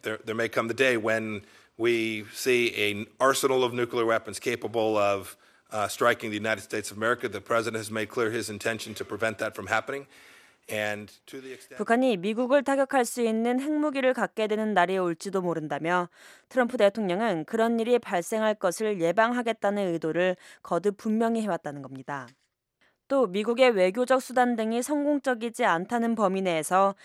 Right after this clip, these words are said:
Speaker 2: 제임스 매티스 국방장관은 트럼프 대통령의 목표를 달성할 일련의 옵션을 제시할 것을 지시받아왔다고 말했습니다.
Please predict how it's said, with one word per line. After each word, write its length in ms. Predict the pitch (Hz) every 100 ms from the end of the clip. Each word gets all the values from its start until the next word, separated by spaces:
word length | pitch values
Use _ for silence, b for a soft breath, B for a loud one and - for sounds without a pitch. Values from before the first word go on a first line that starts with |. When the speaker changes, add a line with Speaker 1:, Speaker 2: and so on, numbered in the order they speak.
| B B
Speaker 2:
제임스 400 | - 208 214 -
매티스 420 | 220 214 214 -
국방장관은 880 | 202 190 202 190 170 165 208 208 160
트럼프 320 | 160 285 269
대통령의 600 | 277 247 247 247 240 233 226
목표를 500 | 202 - 240 220 214
달성할 600 | 196 170 180 185 196 196 B B -
일련의 400 | 185 196 208 220
옵션을 640 | 185 185 - 254 247 240
제시할 400 | 220 180 214 196
것을 400 | 190 165 190 196
지시받아왔다고 920 | - 214 233 214 202 180 160 151 139
말했습니다. 720 | 147 147 - 143 135 143 131